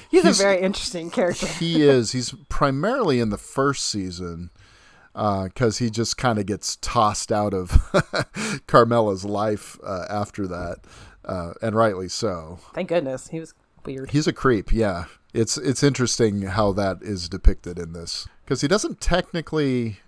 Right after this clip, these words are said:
Speaker 2: you know, he doesn't sleep with anyone, he doesn't do any of that, but he just <laughs> skates right up to the edge of ethics, you know.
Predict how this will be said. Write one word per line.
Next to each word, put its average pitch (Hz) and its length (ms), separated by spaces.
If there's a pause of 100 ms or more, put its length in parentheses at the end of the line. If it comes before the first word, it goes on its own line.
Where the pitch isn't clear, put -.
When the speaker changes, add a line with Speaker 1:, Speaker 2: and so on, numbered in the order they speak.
(140)
Speaker 2:
you 127 120
know, 107 160
he 104 140
doesn't 156 400
sleep 151 420
with 147 160
anyone, 143 840
he 131 80
doesn't 131 260
do 135 180
any 135 160
of 123 120
that, 113 340
but 113 120
he 110 80
just 131 340
<laughs> - 20
skates - 440
right 123 320
up 147 120 (120)
to 147 120
the 131 160
edge 123 240
of 107 100
ethics, 110 560 (800)
you 120 140
know. 107 320